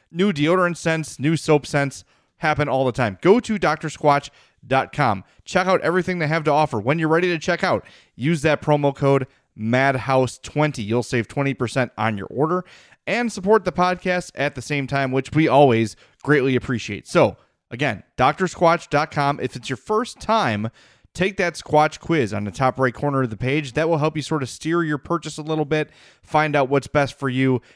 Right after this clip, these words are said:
And again, at checkout, use that promo code madhouse twenty to save. Um, but yeah. Oh, we, you know, we should mention before we wrap up too. Uh, Malcolm Subban getting two consecutive starts.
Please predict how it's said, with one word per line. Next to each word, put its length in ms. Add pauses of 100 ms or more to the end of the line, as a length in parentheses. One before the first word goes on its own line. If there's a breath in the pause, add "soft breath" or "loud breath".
And 120
again, 320 (100)
at 180
checkout, 500
use 280
that 180
promo 320
code 240 (140)
madhouse 800
twenty 600 (200)
to 100
save. 460 (800)
Um, 420
but 180
yeah. 260
Oh, 160
we, 120
you 180
know, 60
we 100
should 160
mention 220
before 240
we 60
wrap 220
up 160
too. 320 (480 soft breath)
Uh, 240
Malcolm 300
Subban 460
getting 220
two 200
consecutive 580
starts. 480